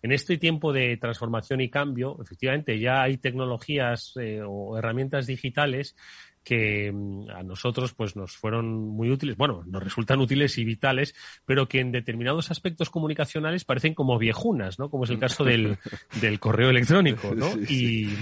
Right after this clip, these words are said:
Speaker 1: Y, y tú reivindicas la fuerza y el papel que tiene, y eso me gusta, sobre todo a los que seguimos utilizando, porque tú preguntas a las nuevas generaciones y el correo lo ven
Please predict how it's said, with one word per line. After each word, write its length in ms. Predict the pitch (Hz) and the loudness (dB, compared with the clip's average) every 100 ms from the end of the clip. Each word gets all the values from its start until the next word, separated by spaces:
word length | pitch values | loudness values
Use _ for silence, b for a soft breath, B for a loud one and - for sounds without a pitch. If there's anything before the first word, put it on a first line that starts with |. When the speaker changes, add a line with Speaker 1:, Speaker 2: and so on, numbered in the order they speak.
| 120 | -4
Speaker 1:
Y, 80 | 139 | -2
y 20 | |
tú 220 | 117 131 | 2 2
reivindicas 960 | 180 143 131 123 120 113 127 - 196 - B B B | 2 2 2 2 0 -2 -2 0 0 0 B B B
la 160 | 104 | -4
fuerza 320 | 95 131 113 208 | 0 0 2 2
y 80 | |
el 80 | 190 | 2
papel 300 | 120 104 113 | 0 -2 -4
que 100 | 101 | -4
tiene, 260 | 90 170 170 | 0 2 2
y 100 | 110 | 2
eso 200 | 131 165 | 2 0
me 160 | 139 | -2
gusta, 400 | 98 120 - 151 | -4 -2 2 2
sobre 240 | 170 113 101 | 2 0 2
todo 140 | 127 | 2
a 20 | |
los 140 | 147 - | 2 0
que 80 | 127 | -4
seguimos 340 | 107 120 135 | -4 -2 -2
utilizando, 600 | 127 127 120 139 135 160 B B B | -2 -4 0 0 2 0 B B B
porque 140 | - 101 | -8 -2
tú 100 | 123 | 2
preguntas 280 | 143 151 147 | 2 4 4
a 60 | |
las 80 | 143 | 4
nuevas 200 | 147 143 | 2 2
generaciones 520 | 143 131 123 160 175 | 0 0 0 -2 -2
y 40 | 127 | -2
el 40 | |
correo 260 | - 110 135 | 0 2 2
lo 100 | 139 | 4
ven 240 | 156 196 | 2 0